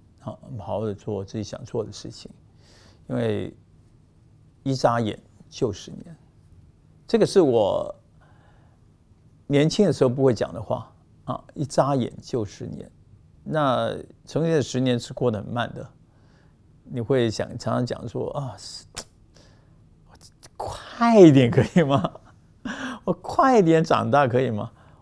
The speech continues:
我快一点，有一些，呃，对未来十年的期望啊，呃，很想赶快去到未来这个十年这样。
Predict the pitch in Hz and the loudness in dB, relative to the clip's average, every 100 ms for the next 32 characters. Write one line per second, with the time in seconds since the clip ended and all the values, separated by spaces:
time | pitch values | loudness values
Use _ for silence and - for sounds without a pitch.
0 | - 117 - - 247 226 147 131 131 156 | -12 -12 -10 -2 2 4 4 4 4 6
1 | 196 190 175 127 120 117 107 - 160 135 | 6 6 4 0 0 0 -2 4 6 6
2 | 117 120 175 131 123 117 - 117 120 113 | 6 2 2 4 2 0 -4 -2 -2 -2
3 | 101 - - - - - - - 110 117 | -4 -8 -16 -20 -18 -12 -10 -4 -2 0
4 | 127 - - _ _ - _ - 117 - | 0 -2 -12 _ _ -20 _ -10 -8 -8
5 | - _ - _ - - _ _ _ - | -12 _ -20 _ -20 -20 _ _ _ -8
6 | 113 104 95 95 - - 269 - 110 110 | -2 -2 -2 -4 -4 0 0 0 -4 -4
7 | 98 90 143 127 - 131 120 107 104 117 | -6 -4 -2 -2 -4 -2 0 0 -2 -2
8 | 117 98 101 - 107 - - - - - | -2 -2 -10 -10 -10 -10 -14 -14 -14 -14
9 | 131 - | -16 -18